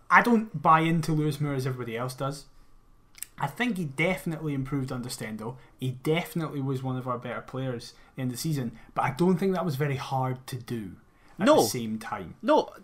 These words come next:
Speaker 2: of, of, of, of, of course, I agree. But I just think that y-,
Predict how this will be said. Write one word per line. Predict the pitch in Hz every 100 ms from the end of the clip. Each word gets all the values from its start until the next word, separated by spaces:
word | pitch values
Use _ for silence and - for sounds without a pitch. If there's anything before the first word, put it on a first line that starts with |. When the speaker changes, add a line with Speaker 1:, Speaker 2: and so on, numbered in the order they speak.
| -
Speaker 2:
of, | 214 -
of, | 196 196
of, | 185 - 165 -
of, | 165 -
of | - 165
course, | - 254 294 -
I | 160 190
agree. | 139 180 269 120 - - _ _ _
But | -
I | 196
just | 262 -
think | 254 226
that | 180 190 - - - - -
y-, | 175 - _ _ -